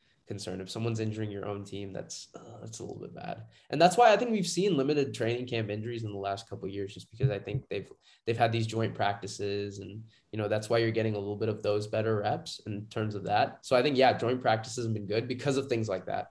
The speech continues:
That way you're, like, going a little bit harder in those rather than against your own team.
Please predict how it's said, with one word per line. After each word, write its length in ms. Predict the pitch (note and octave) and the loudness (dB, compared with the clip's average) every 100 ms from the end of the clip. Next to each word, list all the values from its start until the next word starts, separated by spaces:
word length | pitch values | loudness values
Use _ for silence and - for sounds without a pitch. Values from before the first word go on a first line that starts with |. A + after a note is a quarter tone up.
| _ _ _ | _ _ _
That 160 | A#2 A#2 | 6 6
way 140 | A#2 | 8
you're, 140 | A2+ A2 | 6 4
like, 200 | G#2+ - | 2 2
going 240 | A2+ A2 | 2 2
a 40 | A2 | 2
little 120 | G#2+ | 0
bit 140 | A2 | 0
harder 240 | G#2+ G#2 G#2 | 0 0 -2
in 120 | G2+ | -2
those 280 | G#2+ G#2+ G#2 | 0 0 0
rather 240 | G#2 G#2 | -2 -2
than 140 | G#2 G2+ | -4 -6
against 280 | G2+ G2 - | -6 -6 -6
your 120 | G2+ | -4
own 160 | G#2 | -6
team. 400 | G2+ G2+ A#2+ E3 | -4 -2 -2 -4